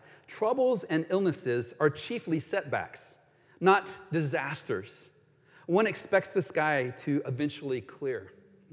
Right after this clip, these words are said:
right? We do. I know covid has us on edge a little bit, and we're worried about what would happen if we were to catch that. But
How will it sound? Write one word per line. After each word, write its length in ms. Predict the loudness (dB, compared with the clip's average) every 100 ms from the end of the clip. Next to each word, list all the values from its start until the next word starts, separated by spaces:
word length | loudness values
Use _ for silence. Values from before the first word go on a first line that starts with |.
| -14
right? 240 | -12 -12 -14 _ _ _ _ -6
We 120 | -2 4
do. 260 | 6 4 0 -14 -20 -20 -20 -20 -20 _ _
I 40 | 6
know 140 | 8
covid 340 | 10 10 8 6
has 240 | 2 0
us 140 | 0
on 260 | 0 0 2
edge 260 | 6 6 6
a 60 |
little 200 | 4 4
bit, 340 | 4 2 0 0
and 80 | -2
we're 80 |
worried 440 | 6 10 10 8 4 -2 -12 -4
about 220 | 0 2
what 80 | 2
would 100 | 2
happen 240 | 0 0
if 100 | 2
we 120 | 4
were 100 | 4
to 80 | 4
catch 300 | -2 -6 -4
that. 280 | -6 -6 2
But 300 | 2 2